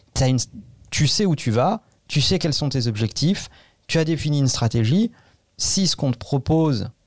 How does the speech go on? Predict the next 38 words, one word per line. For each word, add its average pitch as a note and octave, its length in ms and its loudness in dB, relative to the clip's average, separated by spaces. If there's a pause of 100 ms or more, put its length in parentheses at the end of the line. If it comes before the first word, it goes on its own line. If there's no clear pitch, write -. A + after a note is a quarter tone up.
est - 200 -6
aligné D3+ 360 2
avec B2 200 -4
ta A#2+ 100 0
stratégie, A#2 680 0
alors F2+ 260 -4
tu - 120 -6
dis G2+ 120 -2
oui. F#3+ 300 0 (460)
Et - 40 -18
si - 140 -8
c'est - 120 -10
pas F#2 100 -4
le F#2 80 -2
cas, F#3+ 260 0 (400)
ben, - 100 -20
tu - 160 -12
dis B2+ 100 2
non. A3 240 0 (420)
Alors A2+ 220 -2
tu - 100 -6
peux A2 140 0
dire F#2 180 -2
non F#2 140 0
très A2 220 0
poliment, A#2+ 600 2 (300)
tu - 120 -4
peux B2 200 4
expliquer B2+ 540 0
pourquoi B2 580 -2
c'est - 260 -4
un F#2+ 80 0
non, G3+ 380 2 (400)
tu D3 100 0
peux D#3+ 140 4
dire D3 240 -4 (320)
non C3 420 2
merci. C#3+ 460 0